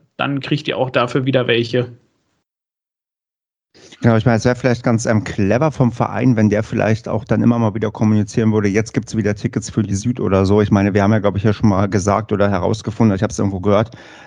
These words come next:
Speaker 2: dass das eine, ähm, ähm, gesundheitsamttechnische Auflage ist, dass man im Wechsel verkauft, dass man vielleicht dann, wenn man das schon weiß, oder wenn wir das hier zumindest wissen, dass man immer mal wieder ansagen kann, hier Tickets gibt's wieder auf der Süd, dass man das zumindest auf,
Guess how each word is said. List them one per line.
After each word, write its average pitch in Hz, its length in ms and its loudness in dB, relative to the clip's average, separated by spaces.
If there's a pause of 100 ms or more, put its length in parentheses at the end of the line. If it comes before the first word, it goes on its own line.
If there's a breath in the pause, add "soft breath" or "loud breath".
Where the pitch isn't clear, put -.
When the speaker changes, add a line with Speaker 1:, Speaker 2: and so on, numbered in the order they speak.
Speaker 2:
dass - 140 0
das 113 180 2
eine, 101 320 4
ähm, 101 300 2
ähm, 101 180 2
gesundheitsamttechnische 107 1200 -2
Auflage 101 460 -2
ist, 101 180 -6
dass - 100 -12
man 107 100 2
im 101 100 4
Wechsel 98 300 -4
verkauft, 107 460 -2 (400 loud breath)
dass 98 120 0
man 104 140 4
vielleicht 104 260 0
dann, 98 400 2
wenn 101 100 2
man 101 120 2
das 92 100 2
schon 92 220 0
weiß, 107 420 0
oder 98 140 2
wenn 92 180 0
wir 120 160 2
das 117 160 0
hier 120 100 -2
zumindest 104 300 0
wissen, 107 180 0
dass 95 140 0
man 98 120 0
immer 107 180 4
mal 101 160 2
wieder 95 180 0
ansagen 101 400 2
kann, 101 240 0
hier 104 180 0
Tickets - 440 -6
gibt's - 280 -4
wieder 101 200 2
auf 98 100 -2
der 92 140 0
Süd, 101 200 0
dass - 120 -2
man 98 100 4
das 92 100 -2
zumindest 98 280 2
auf, 92 140 -2